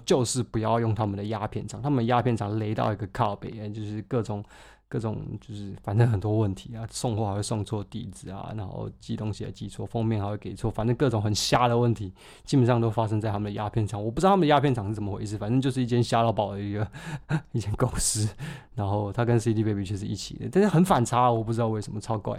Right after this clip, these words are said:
的。然后再来介绍另外一间，就是，呃，那个 DistroKid。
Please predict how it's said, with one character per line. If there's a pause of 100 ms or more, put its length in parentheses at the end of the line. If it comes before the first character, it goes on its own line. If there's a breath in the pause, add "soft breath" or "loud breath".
的。 (840 loud breath)
然
后
再
来
介
绍
另
外
一
间，
就
是， (320)
呃，
那
个
DistroKid。